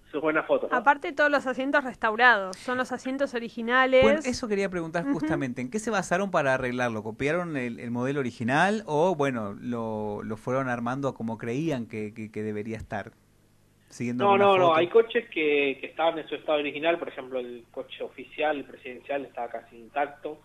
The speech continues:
Speaker 1: El coche cine se lo hizo a nuevo y, es más, se lo hizo a, a, a originalmente, ¿no? Como lo habíamos nosotros recibido. Eh, después, el, bueno, sí, sí, la mayoría, a ver,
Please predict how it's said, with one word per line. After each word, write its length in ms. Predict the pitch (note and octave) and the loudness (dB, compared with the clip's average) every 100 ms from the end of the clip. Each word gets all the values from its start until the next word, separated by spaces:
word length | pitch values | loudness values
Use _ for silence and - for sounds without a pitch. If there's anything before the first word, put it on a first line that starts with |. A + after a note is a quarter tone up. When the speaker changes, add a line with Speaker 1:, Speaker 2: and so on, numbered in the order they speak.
| _ _ _ _ _ | _ _ _ _ _
Speaker 1:
El 160 | C3+ | -6
coche 240 | D3 D3+ D3 | -2 -4 -4
cine 260 | D#3+ D#3+ D3+ | -4 -4 -4
se 100 | C#3+ | -2
lo 680 | C3+ C3 B2+ B2 B2 - - - | -2 0 0 -2 -6 -12 -16 -16
hizo 240 | C#3 D3 | -8 -4
a 80 | C3+ | -2
nuevo 560 | D3+ E3 E3+ F#3 F#3+ - | 2 2 4 2 0 -6
y, 200 | C#3 B2+ | -8 -8
es 100 | D#3 | -2
más, 280 | D#3 B2+ - | -2 -2 -4
se 80 | A#2 | -12
lo 80 | |
hizo 260 | B2+ - C3 | -12 -6 -4
a, 180 | A#2 G2+ _ - _ _ | -4 -6 _ -20 _ _
a, 160 | - B2 | -4 -4
a 180 | - C#3 | 0 2
originalmente, 760 | C3+ C#3+ D3+ D#3 D#3+ E3 D#3 | 2 0 -2 0 2 0 0
¿no? 140 | D3 D3 | 0 0
Como 240 | D3 C#3 | 0 0
lo 120 | C3 | 0
habíamos 420 | B2+ C#3 C3 B2+ | 0 0 -4 -10
nosotros 380 | C3+ B2+ C#3 C3+ | -14 -10 -8 -4
recibido. 640 | C3 - D3 D#3 F3 F3+ - _ _ _ _ | -4 -4 -6 -2 -2 -2 -10 _ _ _ _
Eh, 720 | B2+ B2+ B2 B2 B2 B2 B2 B2 | -2 0 2 2 2 0 0 -2
después, 360 | B2 - D#3 D3 | -4 -6 -6 -4
el, 220 | C#3+ C3+ | -6 -4
bueno, 260 | C#3+ C#3 B2 | -4 -4 -4
sí, 220 | B3+ A#3+ - | -8 -10 -8
sí, 60 | |
la 120 | G3+ E3+ | -4 0
mayoría, 840 | E3 D#3+ E3 G#3 G#3 F#3+ E3+ - - - - - | 0 0 0 4 6 8 6 0 -16 -20 -20 -6
a 80 | C#3+ | 2
ver, 220 | D3+ D3 | 4 4